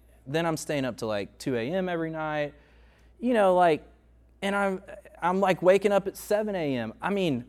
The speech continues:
I have kids and I can't do that now. But back then I could, right? Because this passion was driving me. I, I was in love,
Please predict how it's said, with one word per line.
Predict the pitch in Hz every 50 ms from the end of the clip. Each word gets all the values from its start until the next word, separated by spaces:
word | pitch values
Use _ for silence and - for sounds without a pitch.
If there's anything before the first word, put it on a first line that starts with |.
| -
I | - 160 196
have | 214 196 151 -
kids | - - - 208 208 214 202 165
and | 165 156
I | 147 131 117
can't | - - 135 117 85
do | 110 131 127 113
that | 104 107 104 104
now. | 123 139 127 98 87 85 - - - - - - - _ _ - - -
But | 156 151 131
back | 143 170 165 156 131 139
then | 160 208 220 175
I | 160 151
could, | 143 - - 208 - 165 113 - 95 107
right? | 117 127 143 185 202 - - 143
Because | 151 147 - 170 160 151 131 - - _ _ _ - _ _ _ _ -
this | 180 180 -
passion | - - - - 170 175 180 - 170 156 147
was | 143 131 120
driving | 117 135 135 131 127 123 117 113 107 101
me. | 92 92 87 - - _ - - - - - - -
I, | 151 139 127 -
I | - -
was | 147 147 139
in | 143 135 127 117 113
love, | 117 113 104 98 95